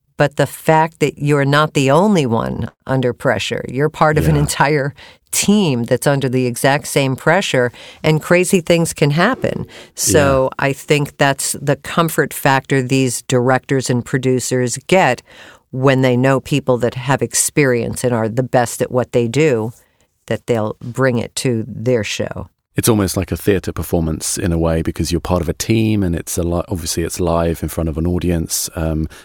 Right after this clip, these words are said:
Speaker 2: but there's
Speaker 1: Mm-hmm.
Speaker 2: that sense of camaraderie as, as, as well.
Speaker 1: Absolutely. Yeah.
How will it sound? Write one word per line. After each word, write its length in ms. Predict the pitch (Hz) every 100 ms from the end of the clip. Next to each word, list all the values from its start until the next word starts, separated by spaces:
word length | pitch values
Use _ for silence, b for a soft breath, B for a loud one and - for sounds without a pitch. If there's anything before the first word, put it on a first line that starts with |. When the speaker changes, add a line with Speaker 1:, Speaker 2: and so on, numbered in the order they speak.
| B
Speaker 2:
but 120 | 147
there's 140 | 143 151
Speaker 1:
Mm-hmm. 100 | 190
Speaker 2:
that 100 | -
sense 300 | - 92 -
of 120 | 85
camaraderie 680 | - 87 82 82 82 80 76
as, 140 | 76 -
as, 180 | 92 76 -
as 160 | 90 82
well. 360 | 87 80 - -
Speaker 1:
Absolutely. 880 | 135 127 - 135 135 127 117 104 110 _
Yeah. 220 | 175 190